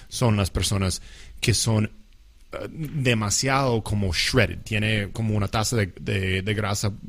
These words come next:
eh, corporal como menos de cinco por ciento y, eh, no es muy saludable, ¿sabes?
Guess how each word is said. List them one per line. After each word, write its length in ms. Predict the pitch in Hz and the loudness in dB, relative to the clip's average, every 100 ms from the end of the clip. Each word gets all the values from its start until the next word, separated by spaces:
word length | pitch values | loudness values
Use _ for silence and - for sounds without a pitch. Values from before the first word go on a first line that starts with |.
| - | -14
eh, 220 | - 101 92 | -6 -4 -2
corporal 560 | - 101 117 104 101 | -2 0 2 2 2
como 340 | 101 101 85 85 - | 2 -2 -2 -6 -6
menos 380 | 156 127 95 92 | 0 2 0 -2
de 80 | 101 | -2
cinco 320 | - 135 113 | 0 0 0
por 160 | 110 92 | -2 0
ciento 400 | - 107 107 110 | 0 0 0 0
y, 120 | 101 | 0
eh, 80 | - 123 | -2 -2
no 220 | 131 131 | 0 0
es 80 | 117 | 0
muy 140 | 127 | 0
saludable, 560 | 110 107 95 90 - - - | 0 0 -2 -2 -8 -12 -12
¿sabes? 440 | - 90 90 90 | -6 -2 0 -2